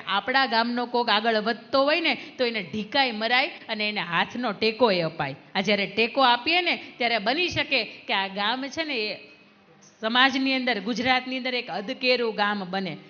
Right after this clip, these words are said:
અને તમારો બધાનો પ્રયાસ છે કે આ ગામ એવું ગામ બને કે જેમ આપણે વેકરિયા સાહેબનું ગામ આપણે જોઈએ, મને ગામનું નામ ભૂલાઈ ગયું છે,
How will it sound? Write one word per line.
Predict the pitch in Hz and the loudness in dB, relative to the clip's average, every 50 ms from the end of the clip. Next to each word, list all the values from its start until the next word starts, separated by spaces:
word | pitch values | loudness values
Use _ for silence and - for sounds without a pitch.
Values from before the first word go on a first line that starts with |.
| - - | -12 -6
અને | 240 240 | -4 -4
તમારો | 226 233 254 254 262 254 254 226 | -2 -2 -2 -2 0 0 -2 -2
બધાનો | 196 214 208 247 - 294 320 339 302 | -2 -4 -2 2 2 2 2 2 -2
પ્રયાસ | 302 247 247 254 254 247 233 226 | -2 -2 2 4 4 4 4 2
છે | - - 254 214 | -2 -6 -4 -4
કે | 180 - - - - - 240 | -4 -6 -12 -14 -4 0 2
આ | 214 208 | 2 2
ગામ | 196 214 226 240 254 247 | 4 2 2 2 2 0
એવું | - - 233 277 359 403 392 359 254 | -4 -4 -2 -2 0 0 -2 -2 0
ગામ | 277 247 240 233 220 196 | 0 0 0 -2 -4 -6
બને | 220 226 214 185 - - - - - - - | -4 -4 -4 -6 -8 -12 -20 -20 -20 -8 -4
કે | 240 233 | -2 -2
જેમ | 214 226 247 247 247 240 233 | 0 0 0 0 -2 -2 -2
આપણે | 226 220 233 254 240 240 240 226 220 202 185 165 147 - - - - - _ _ _ _ _ _ _ _ _ _ _ - _ _ _ _ _ _ _ _ _ _ _ _ _ _ - 185 | 0 0 0 0 0 0 2 2 0 0 -2 -4 -8 -14 -20 -20 -20 -20 _ _ _ _ _ _ _ _ _ _ _ -20 _ _ _ _ _ _ _ _ _ _ _ _ _ _ -10 -2
વેકરિયા | 196 226 220 247 262 262 254 247 | -2 -2 0 0 -2 -2 0 -2
સાહેબનું | 240 247 247 247 240 240 233 226 | -2 -2 -4 -4 -4 -6 -8 -4
ગામ | 208 226 233 233 | -2 -2 -2 -2
આપણે | 226 226 214 226 226 220 | -2 -6 -6 -6 -6 -4
જોઈએ, | 202 269 285 294 254 196 175 180 - - - - | -2 -2 -2 -2 -2 -4 -6 -8 -14 -20 -18 -12
મને | 180 185 202 202 | -10 -8 -8 -6
ગામનું | 190 214 214 220 226 226 226 220 | -4 -4 -4 -4 -4 -8 -8 -6
નામ | 214 220 226 220 | -6 -6 -6 -6
ભૂલાઈ | 254 311 320 277 226 | -8 -6 -6 -6 -6
ગયું | 180 175 165 | -6 -8 -12
છે, | 165 180 151 | -10 -10 -12